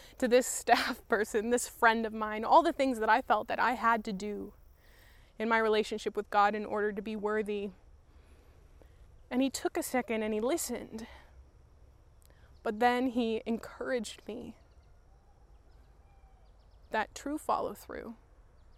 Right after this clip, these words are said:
is the difference between have to and want to. You see, he reminded me.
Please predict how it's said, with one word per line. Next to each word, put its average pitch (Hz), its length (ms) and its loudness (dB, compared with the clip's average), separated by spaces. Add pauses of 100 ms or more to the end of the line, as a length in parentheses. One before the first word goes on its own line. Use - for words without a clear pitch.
(300)
is 220 180 -4
the 214 100 -2
difference 202 720 -4 (640)
between 185 280 -12
have - 400 -10
to - 340 -18 (2250)
and 180 120 -8
want 175 280 -10
to. - 100 -16 (1800)
You 262 80 0
see, 294 180 2
he 320 140 6
reminded 269 580 6
me. 214 260 -10